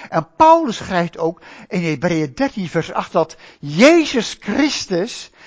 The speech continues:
is gisteren en heden dezelfde.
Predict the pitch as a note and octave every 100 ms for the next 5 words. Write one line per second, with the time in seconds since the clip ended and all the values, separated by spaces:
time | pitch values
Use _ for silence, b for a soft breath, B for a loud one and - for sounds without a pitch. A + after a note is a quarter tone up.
0 | B - E3+ - - D#4 C#4+ - E4+ D#4+
1 | D#4+ D#4 b b b b - C4+ D4+ B3+
2 | C4 A3+ A#3 A#3+ B3 b - C#3+ D#4+ D4
3 | C#4 A3 E3 B2+ C3